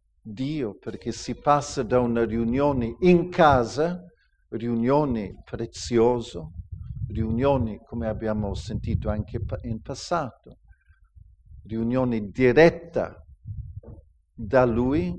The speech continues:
ispirata da Lui, che si tiene per grazia, perché è Lui che ci ha permesso anche di perseverare nella fede,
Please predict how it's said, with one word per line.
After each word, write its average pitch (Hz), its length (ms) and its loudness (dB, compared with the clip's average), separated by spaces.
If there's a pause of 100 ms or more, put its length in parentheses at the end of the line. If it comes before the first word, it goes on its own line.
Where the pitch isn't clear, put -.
(500)
ispirata 127 960 0
da 101 200 -6
Lui, 131 360 -8 (960)
che 127 120 -10
si - 160 -4
tiene 156 420 6
per 151 220 4
grazia, 170 640 10
perché 160 340 4
è - 20 8
Lui 180 300 8
che 143 180 -2
ci - 140 -2
ha 139 100 6
permesso 143 520 -2
anche 135 260 -2
di 127 180 -4
perseverare 135 1080 6
nella 117 300 0
fede, 135 640 0